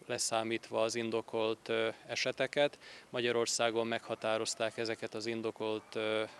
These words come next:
eseteket. Hat ilyen, ö, eset van, nem biztos, hogy mindet föl fogom tudni sorolni, de amennyiben, ö,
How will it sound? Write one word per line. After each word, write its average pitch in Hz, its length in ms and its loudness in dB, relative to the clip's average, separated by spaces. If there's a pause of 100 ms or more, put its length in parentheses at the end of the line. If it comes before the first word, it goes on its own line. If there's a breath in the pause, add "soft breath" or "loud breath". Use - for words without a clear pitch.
(100)
eseteket. 139 760 2 (240 loud breath)
Hat - 340 2
ilyen, 110 460 2 (180)
ö, 110 220 0 (140)
eset - 400 0
van, 127 220 2
nem 117 200 -2
biztos, 110 400 -4
hogy 113 300 -2
mindet 113 340 -2
föl 117 200 -2
fogom 110 360 -2
tudni 110 280 -4
sorolni, 113 580 2
de 110 260 4 (360 loud breath)
amennyiben, 113 960 0 (460 loud breath)
ö, 110 260 4